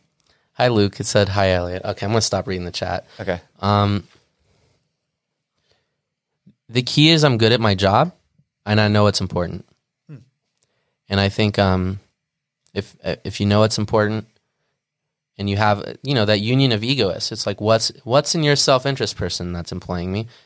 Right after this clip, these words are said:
Speaker 1: What's in, uh, your self-interest, Justin Murphy? What's in my self-interest? And how to, that, that hyper focus on the egoist ethic, I think, is the secret. Um,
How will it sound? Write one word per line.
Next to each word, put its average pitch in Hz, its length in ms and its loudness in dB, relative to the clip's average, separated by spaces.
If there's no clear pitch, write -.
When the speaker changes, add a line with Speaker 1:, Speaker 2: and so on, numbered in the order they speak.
Speaker 1:
What's 113 300 0
in, 117 300 -4
uh, 101 360 0
your 117 160 -4
self-interest, 113 840 -2
Justin 90 360 -6
Murphy? 98 500 -10
What's 110 360 -4
in 127 60 -4
my 135 200 2
self-interest? 92 760 -6
And 92 120 -12
how 110 160 0
to, 107 160 -4
that, - 340 0
that 107 240 0
hyper 127 380 0
focus 117 420 0
on 95 200 -2
the 92 80 -4
egoist 101 460 0
ethic, 92 460 -2
I 87 120 -4
think, 92 240 -10
is 90 280 -4
the 90 120 -6
secret. 90 500 -6
Um, 87 540 -2